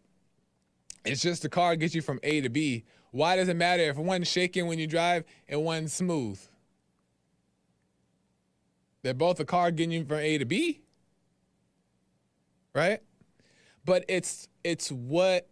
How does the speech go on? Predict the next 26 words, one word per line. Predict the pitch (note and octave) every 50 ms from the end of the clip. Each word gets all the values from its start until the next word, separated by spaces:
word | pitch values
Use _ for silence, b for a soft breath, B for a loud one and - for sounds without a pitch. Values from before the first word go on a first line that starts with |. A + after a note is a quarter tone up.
| _ _ -
is | D3+ D#3 C#3+
attached | C3 B2 - - - - A3 G#3+ - - - - - - - - _ _ _ _ _ _ _ _ _ _ -
to | - D#3
the | B2 A#2
car. | - - D3 B2 G#2+ G2 G2+ A2 - _ _ _ _ _ _ _ _ _ _ _ _ _ _ -
Right? | A#2+ B2+ C3 B2 b b b b b
Which | D3 E3+ D#3
is | F3+ C#3
why | D#3+ E3+ E3 E3 D#3+ D#3 D#3 D3 - -
oftentimes | D3+ E3+ F3 F3 - D#3+ D3 - F3 E3 E3 D3+
we | D3 E3
don't | E3 E3+ E3+
wanna | E3+ F3 E3+ E3 D3
drive | C3+ D#3+ D#3+ D#3+ D#3+ D#3 D#3
around | D3+ D#3+ D#3+ D3+ D3+
the | C#3 B2+
hoopty. | B2 F3+ G#3 G3+ - - A2 G2 G2+ - _ _ _ _ _ _ _ _ _ _ _ _ _ _ _ _ _ _ _ _ _ _ _ _ _ _ _ _ _ _ _ _ _ _
Because | - D#3 C#3+ F3 E3+ D#3+
what's | D#3+ F3+ F#3+ F#3
attached | F#3 D#3 - - G3+ F#3+ F#3+ F3+ - -
to | - C#3 A2+
it? | G#2 G2+ - - _ _ _
Embarrassment. | - C#3 D3 C#3+ C3+ G#2+ C3+ C#3+ D3+ D#3 D#3+ D#3+ D#3+ - - - C#3 C#3 C#3+ C#3+ C#3 C#3 C3+ - _ _ _ _ _ _ _ _ _ _ _ _ _ _ _ _ _ _
You're | C3+ D#3 F3 F#3+ F#3+
broke. | D#3+ C#3 D3 E3+ F#3 F#3 F3+ F3+ F3+ F#3 F3+ - - - B D3 B B B B _ _ _ _ _ _ _ _ _ _ _ _ _ _ _ _ _ _ _ -
<laughs> | D#4